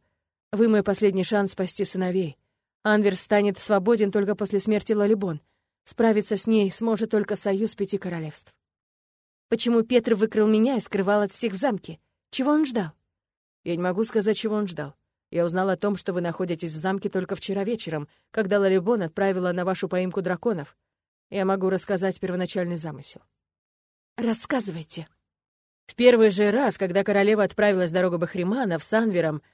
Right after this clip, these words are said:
они посетили ваш дворец в Эри. Оттуда она вернулась воодушевлённой. Лалибон поняла, как рассорить два из пяти королевств, что повлечёт распад союза.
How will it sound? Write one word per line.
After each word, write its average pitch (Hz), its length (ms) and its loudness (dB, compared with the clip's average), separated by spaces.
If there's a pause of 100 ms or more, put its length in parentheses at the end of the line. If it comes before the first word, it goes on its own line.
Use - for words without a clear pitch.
(160)
они 208 200 0
посетили 220 460 0
ваш 190 180 2
дворец 190 340 -2
в 160 40 -12
Эри. 139 320 -14 (340)
Оттуда 226 320 2
она 208 140 2
вернулась 208 500 2
воодушевлённой. 196 760 -2 (360)
Лалибон 190 360 2
поняла, 233 440 2
как 185 200 -4
рассорить 196 560 0
два 196 160 -2
из - 120 -4
пяти 196 220 -6
королевств, 196 540 -2 (280)
что - 180 -6
повлечёт 220 460 -2
распад 196 340 -2
союза. 156 460 -10